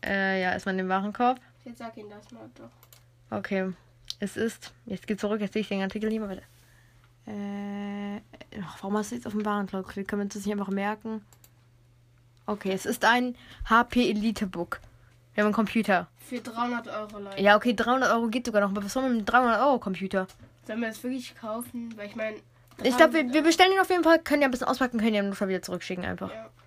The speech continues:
Speaker 1: Ja, okay, easy.
Speaker 2: Nicht,
Speaker 1: Den
Speaker 2: dass wir den
Speaker 1: schon mal warm im Kopf.
Speaker 2: wegwerfen oder so, weil das Verschwendung.
Speaker 1: Ja, dann lass aber den acht Gigabyte nehmen.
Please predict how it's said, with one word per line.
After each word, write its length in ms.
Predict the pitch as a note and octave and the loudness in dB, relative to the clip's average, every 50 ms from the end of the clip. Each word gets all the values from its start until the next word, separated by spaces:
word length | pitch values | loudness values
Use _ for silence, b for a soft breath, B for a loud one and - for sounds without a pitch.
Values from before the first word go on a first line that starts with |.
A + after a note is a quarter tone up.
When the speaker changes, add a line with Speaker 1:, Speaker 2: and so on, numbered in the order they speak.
| _ - | _ 4
Speaker 1:
Ja, 120 | G#3 G3+ | 4 6
okay, 220 | G3+ F#3+ - G3+ G3+ | 6 4 2 0 -2
easy. 340 | G#3 G3+ A3 A#3 G3+ G3+ - - | 0 0 -2 -4 -6 -8 -6 0
Speaker 2:
Nicht, 240 | B3 D4+ D#4+ D4+ D4+ | 2 4 4 4 2
Speaker 1:
Den 80 | D#4 | -2
Speaker 2:
dass 100 | D4 - | -4 -4
wir 60 | C#4 | -4
den 100 | B3+ C4 | -4 -2
Speaker 1:
schon 100 | C4+ G#3 | 0 0
mal 80 | G3+ G3 | 2 6
warm 180 | G3+ G3+ G3+ G3+ | 6 6 6 4
im 100 | G#3+ G#3+ | 2 0
Kopf. 280 | - B3+ A#3+ A#3+ A#3+ B3+ | 2 4 4 4 2 0
Speaker 2:
wegwerfen 60 | B3 | -6
oder 200 | B3+ B3+ B3 B3 | -6 -6 -6 -6
so, 200 | A#3 B3+ B3 A3 | -6 -8 -8 -8
weil 160 | G#3+ G#3 G3+ | -10 -10 -12
das 120 | G3+ G#3 - | -12 -14 -14
Verschwendung. 640 | - A3 - - - - A3 A3+ A3+ A#3 A#3 A#3 A3+ | -16 -16 -16 -16 -16 -14 -14 -12 -12 -10 -8 -2 0
Speaker 1:
Ja, 100 | A3+ A3+ | 6 8
dann 140 | A#3 A3+ A#3 | 8 10 10
lass 160 | B3+ C4 C#4 | 8 8 8
aber 160 | D4 C4+ C4 A#3 | 8 8 8 8
den 280 | A3+ A#3 A3+ A#3 A3+ - | 6 4 2 2 4 4
acht 220 | - A#3 A3+ - - | 4 4 4 2 -2
Gigabyte 440 | - G3 G#3 G3 F#3 F#3+ F#3 F#3 - | -4 0 0 2 2 2 2 0 0
nehmen. 240 | F#3+ F#3 F#3 F#3 | -2 -2 -2 -2